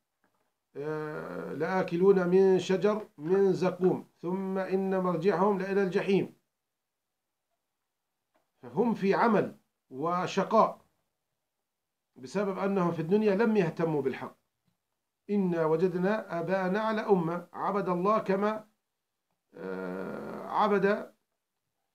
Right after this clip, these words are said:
من سبقه، ولو كان على، يعني لم يهتم بالحق، فاجتهد في الضلال وفي إضلال الناس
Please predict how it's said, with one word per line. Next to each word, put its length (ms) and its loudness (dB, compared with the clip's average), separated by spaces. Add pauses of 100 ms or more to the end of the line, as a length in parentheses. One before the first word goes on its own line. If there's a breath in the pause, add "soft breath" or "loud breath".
(800 soft breath)
من 220 0
سبقه، 480 0
ولو 440 2
كان 200 2
على، 280 0
يعني 180 2
لم 160 2
يهتم 340 2
بالحق، 420 -2 (1000)
فاجتهد 600 -2 (1080)
في 400 -2
الضلال 720 -2
وفي 280 -6
إضلال 320 0
الناس 560 -2